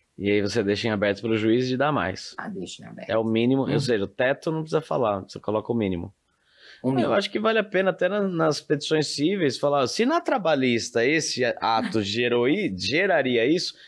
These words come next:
Speaker 1: então aqui, usando de parâmetro, pode tentar, né? Se pegar,
Speaker 2: É.
Speaker 1: pegou.
Speaker 2: <laughs>
Speaker 1: Perfeito, gostei. A gente já vai encerrar aqui esse tema de assédio sexual e assédio moral. E a gente vai entrar na segunda,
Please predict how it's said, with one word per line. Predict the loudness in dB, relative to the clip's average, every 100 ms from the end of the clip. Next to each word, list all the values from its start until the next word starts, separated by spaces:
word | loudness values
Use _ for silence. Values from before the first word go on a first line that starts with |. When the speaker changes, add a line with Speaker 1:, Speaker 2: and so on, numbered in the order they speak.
| _
Speaker 1:
então | -4 0 2
aqui, | 2 0 0 0 2
usando | 2 2 2
de | 2
parâmetro, | 2 2 4 2 0 -6 -14
pode | -6 -6
tentar, | -2 -2 0 2 2
né? | 0 -4 -8 _ -20 -20 -20 -20
Se | -6 -4
pegar, | 0 2 2 2
Speaker 2:
É. |
Speaker 1:
pegou. | 2 2 0 -4 -14 -20 -18 -18 -20 -20 -4
Speaker 2:
<laughs> | -2 0 0 0 -2 -10 -14 -6
Speaker 1:
Perfeito, | -4 -2 2 0 -2 -6 -4 -2
gostei. | -2 -2 -2 0 2
A | 0
gente | 0 -2
já | -2
vai | 0 -2
encerrar | -2 -2 -2
aqui | -2
esse | -2 -2
tema | 0 0 0
de | -2 -4 -4 -4 -8 _
assédio | -10 -8 -2 -2 -2
sexual | -6 -4 -2 0
e | 0
assédio | 0 -2 0
moral. | 0 2 0 -2 -10 _ -20 -20 -6
E | -2
a |
gente | 0 0
vai | -2
entrar | -2 -2
na | 0
segunda, | 0 0 2 2 2 -2